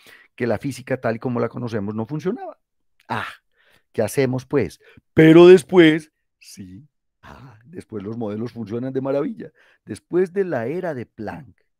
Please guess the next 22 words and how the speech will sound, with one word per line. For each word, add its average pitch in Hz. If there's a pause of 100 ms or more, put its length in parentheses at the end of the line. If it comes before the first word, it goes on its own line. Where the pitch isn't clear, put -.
(320)
o -
de 80
la -
época 127
de 98
Planck, 80 (180)
diez 101
a 123
la 117
menos 98
cuarenta 90
y 87
tres 104
segundos 123 (240)
después 113
del 131
Big 120
Bang, 110 (600)
todo 135
se 95
puede 120
modelar. 80